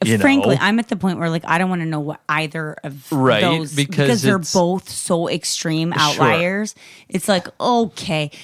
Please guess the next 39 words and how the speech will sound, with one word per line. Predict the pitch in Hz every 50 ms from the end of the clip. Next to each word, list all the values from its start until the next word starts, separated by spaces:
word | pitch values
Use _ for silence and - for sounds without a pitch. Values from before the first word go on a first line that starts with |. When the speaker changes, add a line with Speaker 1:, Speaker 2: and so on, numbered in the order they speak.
| - _ _ -
Speaker 2:
the | 220 247
same | - - - - 359 - 196 202 233 254
story | - - - - 190 175 170 175 185 180 -
is | - 180 -
spun | - - - - - 165 156 151 160 165 170 170
so | - - - 180 160 160
ridiculously | 156 160 170 160 139 139 _ - - 180 165 147 - - - 160 165 165 156 - - 180 170 156
out | - 151 156
of | 165
Speaker 1:
So, | 135
and | 123 127 127 120
Speaker 2:
control | 117 110 - 156 147
Speaker 1:
so | 131 120 117 113
differently. | 110 131 139 135 - 131 - - 104 107 101
Speaker 2:
in | 101 226 226
either | 202 185 180 175 170 170 156 - _ -
direction. | 170 - 165 160 104 - - - - 123 -
Speaker 1:
Well, | 143 147 147
and | 139 135
I |
Speaker 2:
Yeah. | 131 - 71
Speaker 1:
think | - 151 151 139 -
so | - - 147 139 143
many | 147 147 139
people | 123 - - 127 117 - 127 123
more, | 120 113 107 107 104 107 110 110 110 110 110 107 _ _ _ _ _ _ _ _ _ _ - _ _
not | 131 139 156 156 -
that, | 139 123 123 - - _
that | - 117 107
they | 120 -
ever | - 117 110 117 113
weren't, | 110 110 117 113 110 104 _
but | - 110 110 -
more | - 113 107 117 123 131 135
nowadays | 131 127 120 120 117 113 113 113 104 113
you | 113
at | 104 98
least | 117 117 117 110 - -
see | - - 117 113 110 107 104